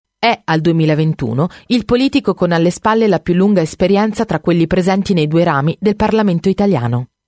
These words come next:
Nel duemiladiciotto, da Piazza Maggiore, Pier Ferdinando ha ringraziato la sua città per il sostegno politico.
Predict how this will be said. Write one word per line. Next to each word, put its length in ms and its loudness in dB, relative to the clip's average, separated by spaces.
Nel 180 0
duemiladiciotto, 800 0
da 100 0
Piazza 300 -4
Maggiore, 580 0
Pier 220 -2
Ferdinando 560 0
ha 20 2
ringraziato 640 0
la 100 2
sua 160 -2
città 500 -4
per 140 0
il 80 0
sostegno 480 0
politico. 640 -4